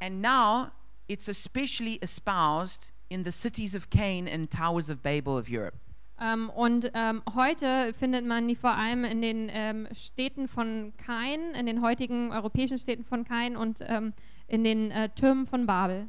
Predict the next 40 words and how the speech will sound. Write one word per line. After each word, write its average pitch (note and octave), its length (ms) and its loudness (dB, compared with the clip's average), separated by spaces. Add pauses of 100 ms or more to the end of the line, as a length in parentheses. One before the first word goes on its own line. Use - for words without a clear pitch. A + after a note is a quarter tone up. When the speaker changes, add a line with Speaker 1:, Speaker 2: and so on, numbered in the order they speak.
(120)
Speaker 1:
And D#3+ 180 -4
we G3+ 100 -2
s-, - 280 -4
we F#3+ 160 -4
see A#3+ 220 -4
that G3+ 160 -2
the F#3+ 80 -2
cities A3 340 -2
of G3+ 140 -6
Cain A3 240 0
are E3+ 120 2
especially F#3+ 500 -4
the D3+ 100 0 (160)
big G#3 260 4
cities E3 640 -2
of, C#3+ 260 -4
of, C#3+ 140 -2 (220)
of, C#3+ 380 -2
of C#3 200 -4
Europe. C#3 280 -2 (400)
Speaker 2:
Und A3+ 100 -8
wir A3+ 80 2
sehen, B3 160 0
dass B3 140 0
diese A#3+ 200 0
modernen, A#3 680 2
ähm, A3+ 200 0
Kain-Städte B3+ 680 0
die A3+ 120 -2
großen B3+ 500 2
Städte A#3+ 380 0
Europas G#3 480 2
sind. G3 180 -8
Speaker 1:
And D#3+ 100 -2
what F#3+ 160 6
are A3+ 80 4
the G#3 80 2
towers G3 420 4
of F#3 80 -4
Babel? F3 340 -2